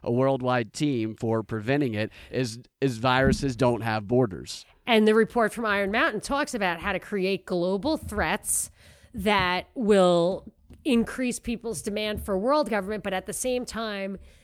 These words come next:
Speaker 2: they want to enhance their dependence on national governments and even set up,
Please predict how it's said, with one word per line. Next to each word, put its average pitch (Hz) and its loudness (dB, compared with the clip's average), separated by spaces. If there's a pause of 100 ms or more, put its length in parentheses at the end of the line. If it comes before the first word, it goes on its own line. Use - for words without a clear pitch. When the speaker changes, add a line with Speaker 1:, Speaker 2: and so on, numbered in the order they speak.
(120)
Speaker 2:
they 214 6
want 208 0
to 202 -2
enhance 202 -2
their 202 -4
dependence 202 -8
on 190 -2
national 254 -2
governments 190 -4
and 180 -6
even 262 -4
set - -6
up, 214 -6